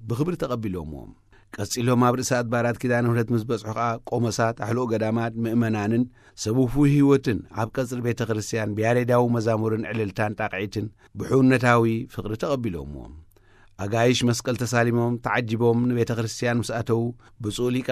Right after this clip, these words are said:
ጳጳሳት ኣቡነ መንግስቲ ኣብ ናይ እንኳዕ ደሓን መጻእኩም ቃል እንከስምዑ እዚ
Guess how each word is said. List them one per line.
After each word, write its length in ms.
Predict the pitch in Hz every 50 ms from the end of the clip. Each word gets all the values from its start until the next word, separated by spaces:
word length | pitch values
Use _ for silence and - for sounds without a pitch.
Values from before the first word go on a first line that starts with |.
| 123
ጳጳሳት 560 | 127 120 - 120 123 117 - - 120 120 113 -
ኣቡነ 260 | 123 120 113 117 117
መንግስቲ 340 | 117 117 117 113 117 - - 117
ኣብ 180 | 110 113 117 117 - _ _ - - -
ናይ 140 | - 85 104
እንኳዕ 260 | 117 127 131 127 123 123
ደሓን 240 | 123 110 117 120 123
መጻእኩም 420 | 123 120 120 117 120 - 120 120
ቃል 200 | 117 - 139 143 131
እንከስምዑ 440 | 120 101 - 107 - 117 113 98 104 113 113 127 127 _ -
እዚ 140 | - 104 92